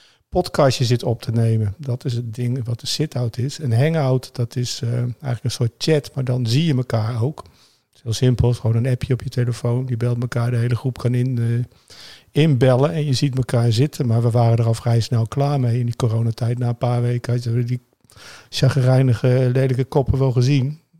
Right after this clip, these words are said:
En dat commentaar wat we allemaal gaven, dat k-, konden we van elkaar ook wel dromen.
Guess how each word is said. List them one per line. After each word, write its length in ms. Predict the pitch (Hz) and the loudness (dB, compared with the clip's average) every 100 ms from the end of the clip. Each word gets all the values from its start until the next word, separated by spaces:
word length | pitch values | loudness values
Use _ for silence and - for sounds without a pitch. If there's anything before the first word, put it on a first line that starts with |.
| 185 160 | _ -12
En 120 | 123 | -8
dat 160 | 127 - | -8 -4
commentaar 520 | 143 131 - 139 131 | -2 -2 0 0 2
wat 160 | 131 - | 0 -2
we 80 | |
allemaal 180 | 127 131 | -4 -2
gaven, 380 | - 135 135 135 | -2 -2 0 0
dat 200 | 131 - | -4 -4
k-, 160 | - 147 165 | -4 -4 -6
konden 240 | 156 139 | -4 -2
we 60 | 139 | 0
van 140 | 135 | 0
elkaar 200 | 135 135 | -2 -2
ook 120 | 151 143 | -4 -2
wel 100 | 123 | 0
dromen. 500 | 120 117 113 151 | 2 4 2 -2